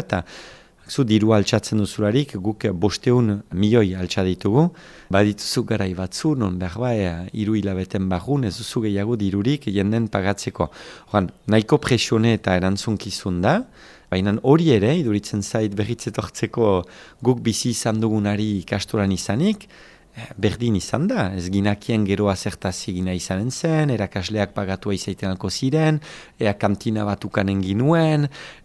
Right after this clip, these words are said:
ea gure eraikuntzetan barkatu ikastolan elektrizitatea edo ura ukanen ginuen. Ordan behar da onartu nahi baduzu, ez duzula dena kontrolatzen al, baina behar da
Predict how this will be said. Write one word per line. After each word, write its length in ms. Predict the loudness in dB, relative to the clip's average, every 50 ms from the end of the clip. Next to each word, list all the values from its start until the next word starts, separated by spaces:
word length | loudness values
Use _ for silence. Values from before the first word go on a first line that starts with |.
| _
ea 260 | 0 2 2 4 4 4 4 4 4 2 2 0 -4 -8 -16 -20 -4 2
gure 260 | 4 6 6 8 6 6 6 4 2 2
eraikuntzetan 840 | 0 2 2 2 0 0 -2 -2 -2 -2 -4 -4 -2 -2 0 0 0
barkatu 400 | -2 -2 -4 -6 -4 -2 -2 -2
ikastolan 560 | -2 -4 -8 -6 -4 0 2 2 2 2 0 -4 -12 -20 -20 -20 _ _
elektrizitatea 1200 | -12 -8 -2 0 2 2 0 0 -4 -4 -2 -2 -4 -2 0 -2 -2 0 0 0 0 2 4 4 4
edo 100 | 4 4
ura 300 | 4 4 4 2 2 0
ukanen 400 | 0 -2 -2 -2 0 0 0 2
ginuen. 460 | 2 2 2 4 6 6 6 4 2 -4 -10 -18 -20 -20 -20 -20 _ _ _
Ordan 300 | -4 2 4 4 6 6
behar 180 | 4 4 4 4
da 140 | 4 4 6
onartu 460 | 6 4 4 2 0 0 0 2 2
nahi 160 | 2 2 2
baduzu, 480 | 2 2 2 0 0 -2 -2 0 2 4 6 6 6 6 4 2 0 -2
ez 140 | -4 -4 -4
duzula 320 | -4 -6 -6 -2 -2 0 2
dena 300 | 4 4 6 4 4 2
kontrolatzen 640 | 2 0 0 0 -2 0 0 0 0 -2 -2 -2 0
al, 200 | 0 0 0 -2 -4 -10 -16 -20 -20 -20 -20 -20 -20 -20 _ _ _ -8
baina 400 | -2 0 2 2 2 2 2 2
behar 300 | 2 2 2 2 2 2
da 120 | 2 2